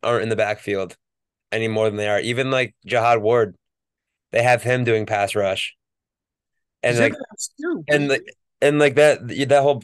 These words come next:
Speaker 1: point Stevie brings into question, like, why do they e-, even bring in Bobby Okereke? Why did they bring in Isaiah, Isaiah Simmons?
Speaker 2: That's
Speaker 1: Like,
Speaker 2: the
Speaker 1: if, if they're not gonna utilize K T for what he's for,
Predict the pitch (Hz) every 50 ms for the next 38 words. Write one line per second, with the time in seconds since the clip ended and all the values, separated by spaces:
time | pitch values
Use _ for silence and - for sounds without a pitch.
0 | - - - 147 151 151 127 123 - 135 127 123 120 117 101 110 123 127 123 117
1 | 131 127 113 117 - - 135 135 135 127 - 127 120 120 117 113 117 - - 107
2 | 117 120 127 135 135 127 131 135 131 127 123 - - 127 131 120 120 123 123 110
3 | 101 127 127 127 123 123 120 120 120 117 104 - _ _ _ _ _ _ _ _
4 | _ - 131 131 131 131 127 123 123 - 131 127 127 123 117 - 127 117 104 104
5 | 104 101 - _ _ - - 113 117 120 123 123 113 123 127 127 127 110 127 127
6 | 123 123 120 120 117 117 107 113 120 123 117 - - - 113 117 110 120 120 117
7 | - - 120 117 113 107 104 101 - - - _ _ _ _ _ _ _ _ _
8 | _ _ _ _ _ _ _ _ _ _ _ _ _ _ - 202 220 - 123 127
9 | 123 220 - _ - - - - 135 127 - - - - - - - 131 127 -
10 | 147 139 131 139 139 143 139 143 151 151 143 131 135 139 139 135 131 127 123 123
11 | 120 - - - 135 127 120 - - 131 127 123 117 - - 120 113 120 123 123
12 | 117 107 - - - 127 127 120 113 110 107 107